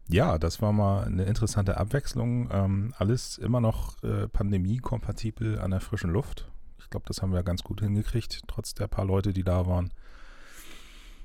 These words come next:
Und, ähm, tat richtig gut, mal so ein paar Menschen wiederzusehen. Und ja, ansonsten war die Woche bei mir von zwei Dingen,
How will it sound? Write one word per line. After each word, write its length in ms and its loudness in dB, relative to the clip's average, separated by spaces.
Und, 420 0
ähm, 440 2
tat 260 2
richtig 240 -2
gut, 300 -2
mal 240 -2
so 100 0
ein 80 0
paar 140 0
Menschen 380 -2
wiederzusehen. 640 -2
Und 800 6
ja, 420 4
ansonsten 760 0
war 220 2
die 220 -2
Woche 240 2
bei 160 0
mir 240 0
von 200 -2
zwei 380 -2
Dingen, 1400 -2